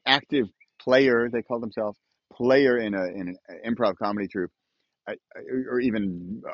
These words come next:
owned one or ran one or much more than I had, right? 'Cause I remember, <laughs> I, I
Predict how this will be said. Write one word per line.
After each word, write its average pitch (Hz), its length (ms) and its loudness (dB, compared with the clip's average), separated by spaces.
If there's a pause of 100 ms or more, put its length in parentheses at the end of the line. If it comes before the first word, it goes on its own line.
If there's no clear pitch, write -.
owned 156 240 4
one 131 180 2
or 107 120 2
ran 123 440 2
one 110 320 0
or 87 200 -2 (640)
much 139 520 6
more 170 200 8
than 135 120 6
I 123 120 6
had, 80 220 0
right? 92 180 0
'Cause 101 300 -4
I 139 100 8
remember, 127 460 4 (160)
<laughs> - 160 -20
I, 120 40 -10 (140)
I 143 60 -12